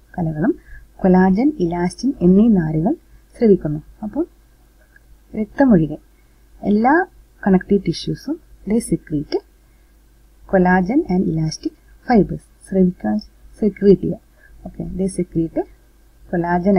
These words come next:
and elastic fibers. അപ്പൊ എന്താണ് ചെയ്യുന്നത്? ഈ കലക്ക് ഇ-, ഇത്, ഇത്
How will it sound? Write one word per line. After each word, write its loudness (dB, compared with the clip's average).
and -2
elastic -6
fibers. 0
അപ്പൊ -14
എന്താണ് 0
ചെയ്യുന്നത്? 2
ഈ -2
കലക്ക് 0
ഇ-, -8
ഇത്, 0
ഇത് 2